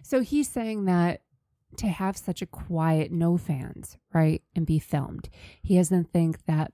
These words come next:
back then his team, who he played with and how they played,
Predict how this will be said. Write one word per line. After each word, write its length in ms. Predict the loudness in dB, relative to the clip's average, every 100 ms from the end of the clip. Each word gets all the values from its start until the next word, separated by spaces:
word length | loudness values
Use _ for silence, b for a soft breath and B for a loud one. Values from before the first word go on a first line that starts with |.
| -2
back 260 | 0 0 0
then 220 | 0 0
his 260 | 0 -2 -2
team, 300 | -2 0 0
who 100 | 2
he 140 | 0
played 320 | 0 -2 0
with 180 | 2 2
and 120 | 2
how 260 | -2 0 0
they 160 | 0 -2
played, 460 | -4 -2 -2 -4